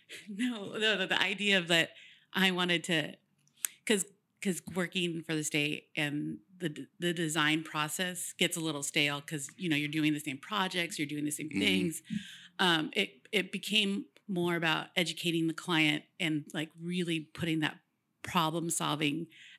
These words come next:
Speaker 1: aspect of what I do into, into play. It
Speaker 2: Yeah.
Speaker 1: Um, and then I found that when I helped people do their job better and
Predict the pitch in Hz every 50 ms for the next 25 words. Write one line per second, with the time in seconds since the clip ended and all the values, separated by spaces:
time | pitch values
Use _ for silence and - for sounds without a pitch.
0 | _ - 170 160 156 - - - 151 - - 165 151 160 151 151 151 147 151 147
1 | 143 151 151 165 - _ _ _ _ _ _ - - 214 190 180 160 - _ _
2 | - - 160 160 160 - 160 151 160 185 185 - _ _ _ _ - - 175 -
3 | _ - 156 - - - - - - - 120 104 98 98 95 - - - - -
4 | - - - 190 175 156 147 139 135 - - 185 170 160 156 156 156 151 - -
5 | _ _ - 165 156 151 - 160 151 151 156 147 143 139 - - _ _ _ _
6 | _ _ _ _ _ _ _ _ _ - 226 190 165 156 156 156 160 143 160 147
7 | 131 - - - 180 156 - 156 160 147 - - 156 147 151 143 139 139 151 139
8 | 147 151 156 180 165 160 165 165 170 160 156 160 160 165 175 - - 147 139 -
9 | - -